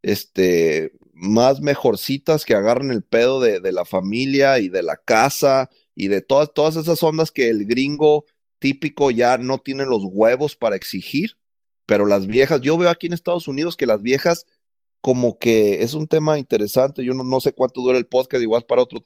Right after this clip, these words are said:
eh, o-, otra ocasión, pero veo que las gringas aquí, eh,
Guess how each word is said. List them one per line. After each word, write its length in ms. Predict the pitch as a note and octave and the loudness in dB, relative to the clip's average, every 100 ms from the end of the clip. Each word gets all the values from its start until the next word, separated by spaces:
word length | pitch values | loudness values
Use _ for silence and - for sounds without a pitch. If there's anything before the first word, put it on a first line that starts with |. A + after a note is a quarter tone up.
| - | -6
eh, 60 | G#2+ | 0
o-, 380 | G2+ E2+ G#2 G#2+ | 0 2 0 0
otra 400 | - A#2+ A2 - | 2 2 2 0
ocasión, 520 | A2+ G#2+ G2 - C#3+ | -2 -2 -4 -2 -2
pero 280 | C#3+ A2 G#2+ _ _ _ - | 0 0 0 _ _ _ -2
veo 220 | A#2 C3+ | 0 2
que 100 | D#3+ | 2
las 220 | C#3+ A2+ | 2 0
gringas 460 | A#2 C3+ D#3 D#3+ A2 | -2 -2 -2 0 0
aquí, 540 | - - B2+ F3 - _ | -2 -6 -4 -2 -6 _
eh, 400 | G2+ G2+ G2 G2 | 2 4 4 2